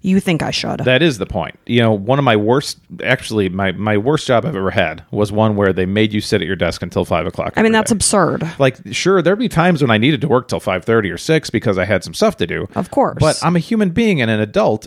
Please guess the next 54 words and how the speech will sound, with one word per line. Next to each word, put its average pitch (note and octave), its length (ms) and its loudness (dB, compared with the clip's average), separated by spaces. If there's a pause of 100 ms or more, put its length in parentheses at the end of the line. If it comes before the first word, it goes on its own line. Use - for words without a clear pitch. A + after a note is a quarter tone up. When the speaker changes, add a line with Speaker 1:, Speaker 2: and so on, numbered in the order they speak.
Speaker 2:
and B2 200 2
you C3+ 80 2
don't A3+ 180 0
make F#3 220 0
me D#3 120 -2
sit - 360 -4
there A2 260 4
at, G2+ 280 0
uh, G2+ 220 -2
at A2 160 -2
<laughs> - 300 -4
five G3 260 0
o'clock F3 300 0
on C3+ 100 0
a A2+ 60 2
Friday E3 460 0
when A2 160 2
I've D#3 160 2
been C#3+ 140 2
done B2+ 200 0
with G#2+ 140 0
work A#2+ 220 0
since, F#2+ 220 -6
like, F2 200 -2
two, A#2 260 2
basically. D#2+ 520 -4 (340)
So A2 220 2
it's G#2+ 140 2
like, B2+ 160 2
it C3 40 2
was B2+ 180 2
so C#3+ 160 2
maddening A#2 380 2
to D3+ 80 0
me D#3+ 120 4
and C3+ 120 0
so A#2 120 2
mentally G#2 420 2
draining. A2 500 0
So, G2 400 2
you A#2 160 0
know, F#2+ 100 2
I, - 160 0 (100)
I A#2+ 60 4
get A#2+ 260 2
it. - 220 -8
I G2 100 0
get A2+ 360 -2
the G#2 100 -4
nine G2+ 220 -2
to A2 40 -2
five A2+ 260 2
doesn't G#2 220 2
work. A2 260 0